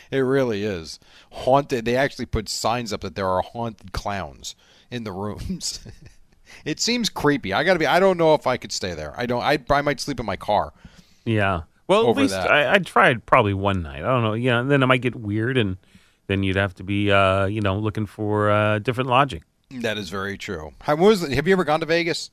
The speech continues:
Speaker 2: Uh, yes, only with, uh, when we went out there for the fight.
Speaker 1: Oh, that's right. The one I didn't go to.
Speaker 2: Correct. That was
Speaker 1: How
Speaker 2: my
Speaker 1: long
Speaker 2: only
Speaker 1: ago
Speaker 2: t-
Speaker 1: is that now?
Speaker 2: Oh gosh. Um,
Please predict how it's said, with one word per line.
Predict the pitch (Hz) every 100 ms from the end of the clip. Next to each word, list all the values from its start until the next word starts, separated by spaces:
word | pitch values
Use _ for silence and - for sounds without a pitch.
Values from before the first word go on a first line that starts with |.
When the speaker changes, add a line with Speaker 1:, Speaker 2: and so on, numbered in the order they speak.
| _ _ _ _ -
Speaker 2:
Uh, | 117 123 123 123 123 120 120
yes, | 117 120 123 123 143 127 -
only | 123 135 131
with, | 127 123 -
uh, | 123 117 120 120 117
when | 110 123
we | 127
went | 127 139
out | 139 123
there | 131
for | 123 127
the | 110
fight. | - - 117 87
Speaker 1:
Oh, |
that's | 71 - -
right. | 95 92 92
The | 95
one | 104 107
I | 101
didn't | 92
go | 90
to. | 85 80 - - _
Speaker 2:
Correct. | - 120 92 - _ 123
That | 117
was | 135
Speaker 1:
How | 117
Speaker 2:
my | 180
Speaker 1:
long | 208 -
Speaker 2:
only | 131
Speaker 1:
ago | 127
Speaker 2:
t- | 95
Speaker 1:
is | 80
that | 90
now? | 85 78 73 _
Speaker 2:
Oh | 123 113
gosh. | 92 98 107 90 - -
Um, | 101 107 104 101 92